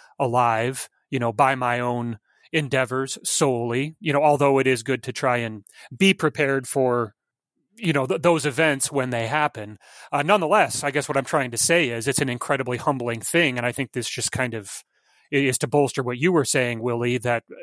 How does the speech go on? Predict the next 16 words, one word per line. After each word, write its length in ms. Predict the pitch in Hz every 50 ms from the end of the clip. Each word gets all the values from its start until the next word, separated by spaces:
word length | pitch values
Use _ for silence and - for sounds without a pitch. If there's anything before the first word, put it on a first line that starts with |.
| - -
you 180 | 220 175 160 156
just 180 | - 165 - -
have 140 | 143 -
to 80 | - 135
commend 380 | - - 147 131 143 170 175 131
yourself 400 | 123 117 - - 135 123 120 -
to 80 | - 123
the 100 | 135 131
Lord's 260 | 123 120 120 113 -
providence 640 | - 143 123 113 113 110 117 120 143 - - - - - - - - - - _ - _ _ 147
and 180 | 135 127 123
realize 500 | 120 127 131 120 127 127 127 123 123 120 110
that 160 | 127 120 - -
whatever 420 | 120 131 143 135 135 127 131 123
comes 460 | - - 143 131 127 135 147 143 117
is 540 | 120 123 120 117 113 110 - - - - -